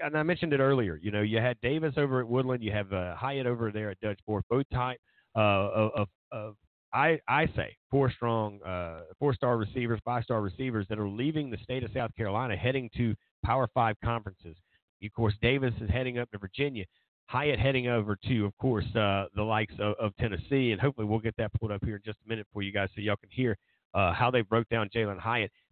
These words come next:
He's been on the show numerous times. We've had a chance to, to, to let him kinda talk a little bit. Again, not just read about him, not just watch his film, but to hear the voice of the athlete on here is, is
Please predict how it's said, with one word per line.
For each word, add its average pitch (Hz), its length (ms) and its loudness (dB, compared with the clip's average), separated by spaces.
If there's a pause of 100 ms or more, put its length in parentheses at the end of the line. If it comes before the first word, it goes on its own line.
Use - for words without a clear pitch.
(160)
He's 143 180 -2
been 147 140 2
on 160 80 2
the 143 80 2
show 156 180 2
numerous 143 480 0
times. 127 320 -6
We've 110 160 -2
had 127 180 0
a 123 40 -6
chance 139 400 -6
to, 113 160 -2
to, 104 260 -6 (120)
to 107 300 -4
let 135 220 2
him 127 280 0
kinda 127 320 -2
talk 123 260 -2
a 131 40 0
little 131 200 4
bit. 131 280 0
Again, 117 280 -2
not 120 200 0
just 117 200 -4
read 120 240 2
about 127 280 2
him, 117 80 -6
not 113 220 -4
just 104 180 -6
watch 113 240 -2
his 98 120 -16 (100)
film, 127 220 0
but 113 120 0 (320)
to 117 80 0
hear 175 200 2
the 165 180 -4
voice 135 300 -2
of 107 100 -10
the 101 160 -6
athlete 95 400 -8
on 90 80 -10
here 92 220 -10
is, 101 300 -12
is 95 60 -14